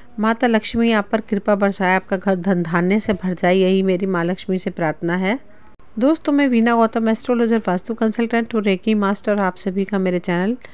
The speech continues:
वीना जी की रेमेडीज में स्वागत है। अगर पहली बार आए हैं तो प्लीज चैनल को सब्सक्राइब करें ताकि वीडियो की नोटिफिकेशन समय समय पर आपको मिलते रहे। मिलते हैं, उन टोटकों की तरफ चलते हैं जो आज मैं आपसे शेयर करने वाली हूँ।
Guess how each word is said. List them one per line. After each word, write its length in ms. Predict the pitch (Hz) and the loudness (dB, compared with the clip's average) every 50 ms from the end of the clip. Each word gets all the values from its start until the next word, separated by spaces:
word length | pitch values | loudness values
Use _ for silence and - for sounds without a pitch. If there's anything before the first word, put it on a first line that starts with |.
| - - - - - - - 226 | -20 -20 -20 -20 -20 -6 0 2
वीना 240 | 233 240 240 262 247 | 4 4 6 4 4
जी 120 | 226 226 | 4 2
की 160 | 220 - 226 | 2 2 4
रेमेडीज 480 | 208 202 190 190 190 185 196 208 196 196 | 4 4 4 4 4 4 4 4 4 4
में 100 | 202 202 214 | 2 0 0
स्वागत 480 | - - 185 175 175 175 180 170 - | 0 0 0 0 2 0 0 0 0
है। 60 | 190 185 | 0 0
अगर 100 | 202 196 | 0 0
पहली 320 | 185 - 185 190 180 190 | 0 0 0 0 0 0
बार 240 | 185 190 185 185 185 | 0 0 0 2 2
आए 160 | 175 170 180 | 2 2 2
हैं 200 | 180 190 190 185 | 2 0 0 -2
तो 100 | 180 190 | -2 -4
प्लीज 280 | 180 - 185 180 190 185 | -2 0 0 0 0 0
चैनल 280 | - 180 175 175 175 | 0 -2 -2 -2 -2
को 120 | 175 - 190 | -4 -6 -6
सब्सक्राइब 480 | - 185 170 - - - 185 175 175 | -6 -6 -2 0 0 2 2 0 -2
करें 260 | 175 - 185 175 175 175 | -2 -2 -2 -2 -2 -2
ताकि 280 | - 175 170 165 185 | -2 -4 -4 -2 -2
वीडियो 240 | 180 170 170 165 175 - | -2 -2 -2 -4 -6 -6
की 60 | - 175 | -4 -4
नोटिफिकेशन 840 | 175 170 170 - - 165 - 165 165 - 180 175 - - 233 285 294 - - - - - - - - - | -4 -4 -4 -4 -6 -6 -6 -6 -4 -4 -4 -4 -2 -2 -2 -2 -4 -6 -12 -20 -20 -20 -20 -20 -20 -14
समय 300 | - - 247 233 220 214 | -2 2 4 4 4 4
समय 280 | - - 190 180 180 165 | 2 2 2 2 2 0
पर 140 | - 175 | 0 0
आपको 300 | 165 160 156 - - 175 | 0 0 0 -2 -2 -2
मिलते 280 | 165 170 165 160 - 170 | -2 0 -2 -2 -2 -2
रहे। 260 | 165 180 175 202 220 | -2 0 0 -2 -2
मिलते 340 | 220 208 196 190 - - 190 | -2 -2 -2 -4 -4 -2 -2
हैं, 300 | 202 196 202 208 233 311 339 - - - - - - - - - - - - - - - - - - - - - - - | -2 0 0 0 0 0 -2 -6 -12 -20 -20 -20 -20 -20 -20 -20 -20 -20 -20 -20 -20 -20 -20 -20 -20 -20 -20 -18 -8 -4
उन 140 | 233 233 226 | -2 0 2
टोटकों 400 | 220 214 208 202 - - 240 233 | 4 4 4 2 2 2 0 0
की 120 | 226 - 226 | 2 0 0
तरफ 240 | - 226 220 214 | 2 2 2 2
चलते 400 | - - 202 190 180 - - 220 226 | 2 2 2 2 2 2 0 2 2
हैं 320 | 214 220 226 240 247 226 | 2 2 2 2 0 0
जो 160 | 196 - 220 | 2 4 4
आज 220 | 208 190 185 190 185 | 6 6 4 4 2
मैं 120 | 196 196 | 2 2
आपसे 240 | 185 175 - - 214 | 0 0 0 -2 -4
शेयर 260 | 214 - 214 196 180 | 0 2 4 2 4
करने 300 | - - 175 165 160 160 | 2 0 -2 -2 0 0
वाली 280 | 156 156 151 151 165 175 | 0 0 0 -2 -2 -4
हूँ। 300 | 156 160 170 160 156 | -6 -6 -6 -8 -8